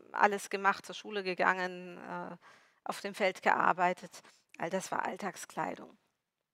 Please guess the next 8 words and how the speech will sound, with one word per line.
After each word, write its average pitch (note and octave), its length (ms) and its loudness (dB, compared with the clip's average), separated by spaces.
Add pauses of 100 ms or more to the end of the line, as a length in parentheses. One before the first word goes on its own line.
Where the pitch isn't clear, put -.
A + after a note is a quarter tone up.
(760)
Wer G#3 140 4
sehen B3 320 2
möchte B3+ 300 -2
übrigens, A#3 480 -2
ähm, G#3 320 4
im G#3 180 -8
Filmprogramm, B3 720 2 (220)
wie A#3 360 -2